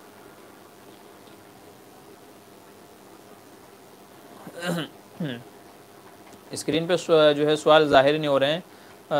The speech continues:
तौबा कबूल होने की निशानी क्या है? तौबा कबूल होने की निशानी ये है कि उसके बाद आदमी को शर्मिंदगी का एहसास हो जाए, आदमी का दिल नरम हो जाए, शर्मिंदगी का एहसास हो अपने गुनाह पर और दिल आदमी का नरम हो जाए और अल्लाह का खौफ दिल के अंदर पैदा हो जाए, तो समझ लीजिए कि ये, अ,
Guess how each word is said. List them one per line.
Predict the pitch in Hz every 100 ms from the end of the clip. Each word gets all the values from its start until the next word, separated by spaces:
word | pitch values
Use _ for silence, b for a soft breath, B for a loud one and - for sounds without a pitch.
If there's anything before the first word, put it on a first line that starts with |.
| 139 139 135 135 -
तौबा | 147 147 170
कबूल | 165 147 147 170 180
होने | 170 151 160 175
की |
निशानी | 175 151 170 185 190
क्या | 170 143
है? | 147 175 - B B -
तौबा | 165 196
कबूल | 196 202 214
होने | 190 202
की | 214
निशानी | 190 185 190 202
ये | 196 180 190
है | 175 170 202 214
कि | 208 175 160 147
उसके | 147 170 - 185
बाद | 180 180
आदमी | 170 165 185
को | 196
शर्मिंदगी | 190 170 175 175 180
का | 180
एहसास | 156 170 180 180
हो | 180
जाए, | 190 190
आदमी | 156 160 170
का | 175
दिल | 156 180 196
नरम | 165
हो | 151 131
जाए, | 123 113 - b b b
शर्मिंदगी | - 165 180 196 190 196
का | 196
एहसास | 160 151 175 185
हो | 190
अपने | 196
गुनाह | 190 190 185
पर | 208 208
और | 170 170
दिल | 165 190
आदमी | 175 175 190
का | 180
नरम | 160 170 214
हो | 180
जाए | 156 151 185 214 B B
और | 170
अल्लाह | 180 170 202
का | 202 180
खौफ | - 220
दिल | 190 190
के | 190
अंदर | 180
पैदा | 175 170 165
हो | 156
जाए, | 147 147 170
तो | 185 170
समझ | 160 160
लीजिए | 147 143 139 170 180
कि | 170
ये, | 160 185
अ, | 190